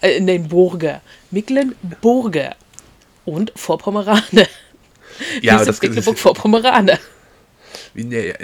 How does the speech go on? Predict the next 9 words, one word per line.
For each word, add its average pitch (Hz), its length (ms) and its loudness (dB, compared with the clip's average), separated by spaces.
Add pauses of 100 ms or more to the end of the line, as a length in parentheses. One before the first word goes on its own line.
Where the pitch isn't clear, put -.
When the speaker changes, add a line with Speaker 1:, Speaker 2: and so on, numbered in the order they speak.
Speaker 2:
also 117 140 -6
genau 107 380 4
genommen 113 300 0
sind 113 180 -6
wir 110 340 -4
MecklenburgVorpommeranerInnen. 107 2750 -6 (760)
Speaker 1:
Ja, 156 320 0 (120)
gut, 175 280 -8
okay. 220 280 -2